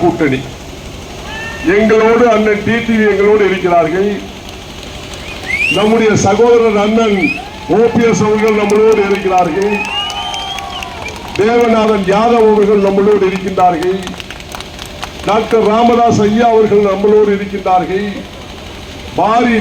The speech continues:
வேந்தர் அவர்கள் நம்மளோடு இருக்கின்றார்கள். இப்படி மெகா கூட்டணி அமைத்துதான் இன்றைக்கு தேர்தல் களத்திலே பாரத பிரதமர் மோடி அவர்கள் எங்களை எல்லாம் நிறுத்தி அவர்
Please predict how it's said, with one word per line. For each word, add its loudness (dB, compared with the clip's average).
வேந்தர் 2
அவர்கள் 2
நம்மளோடு 2
இருக்கின்றார்கள். -4
இப்படி 0
மெகா 2
கூட்டணி 2
அமைத்துதான் 2
இன்றைக்கு 0
தேர்தல் 2
களத்திலே 0
பாரத 2
பிரதமர் 0
மோடி 4
அவர்கள் 0
எங்களை 2
எல்லாம் 2
நிறுத்தி -2
அவர் 4